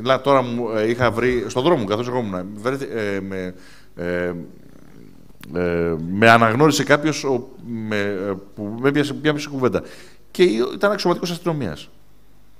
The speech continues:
Και μου λέγε αυτό το πράγμα. Είναι απελπισία που, που νιώθει μέσα στο αστυνομικό σώμα, ας πούμε, ότι που με τις, μη-, με, με τις μειώσεις, με τις, και του λέγα, «Ρε φίλε μου,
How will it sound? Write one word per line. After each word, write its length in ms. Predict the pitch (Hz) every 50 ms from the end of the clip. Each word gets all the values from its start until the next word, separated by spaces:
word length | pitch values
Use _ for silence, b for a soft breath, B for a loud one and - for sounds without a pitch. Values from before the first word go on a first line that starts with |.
| - - - - - - - - - - - - - - - - 87 -
Και 120 | - 131
μου 140 | 120 127 135
λέγε 160 | 139 139 131
αυτό 180 | 127 123 - 139
το 80 | 120
πράγμα. 280 | 117 123 123 117 95 87
Είναι 140 | 95 104 104
απελπισία 840 | 98 - - - 101 92 - - 95 90 - - 135 131 107 82
που, 300 | - - 85 85 80 73 B B B B B B B B B - -
που 100 | 98 92
νιώθει 260 | 95 117 127 123 -
μέσα 120 | 95 123
στο 120 | 127 - 135
αστυνομικό 420 | 117 - 101 98 95 90 - 101
σώμα, 300 | 87 - 92 85 82 78
ας 120 | 76 -
πούμε, 160 | - 156 170 165
ότι 160 | 151 143 143
που 160 | - - 139
με 140 | 139 139 135
τις, 140 | 120 - - - -
μη-, 220 | 151 127 113 98
με, 180 | 98 107 120 120
με 140 | 117 117
τις 120 | 110 90 80
μειώσεις, 420 | 82 82 80 80 92 127 147 147
με 80 | 143 131
τις, 100 | 120 120 B B B B B
και 100 | B -
του 120 | - - 190
λέγα, 180 | 190 175 170
«Ρε 80 | 170 160
φίλε 240 | - - 123 120 113
μου, 180 | 110 107 107